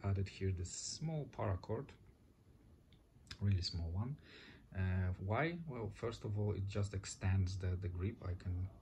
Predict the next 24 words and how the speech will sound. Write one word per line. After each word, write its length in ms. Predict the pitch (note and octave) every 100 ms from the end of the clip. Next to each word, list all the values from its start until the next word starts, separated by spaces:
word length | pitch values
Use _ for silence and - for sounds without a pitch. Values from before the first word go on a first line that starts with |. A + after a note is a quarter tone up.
| - - - - - - - -
it's 140 | G#2 -
like 120 | F#2+ F#2+
a 60 |
longer 500 | F#2 G2 F#2+ F2+ F2+ F#2 - - - - - -
handle 320 | - G2 A2
than 200 | B2 C#3+
for 140 | C#3+ D#3
me. 240 | E3+ E3+
And 160 | A2 G#2+
then 200 | A2 A2+
you 120 | G#2+
can 240 | G2+ G2 G2 A2
also, 600 | B2+ C3 - - G2 G2+
I, 40 | G#2+ G2 F#2+ G2+
I 60 | G2+
tend, 220 | - A#2 G#2 -
<laughs> 80 | -
because 240 | - G#2+ -
I, 60 | G#2
I 200 | G2+ G2+
sometimes 460 | - - G#2+ G#2+ G2+
I 60 | G#2
even 200 | G2 G2
chop 220 | - G2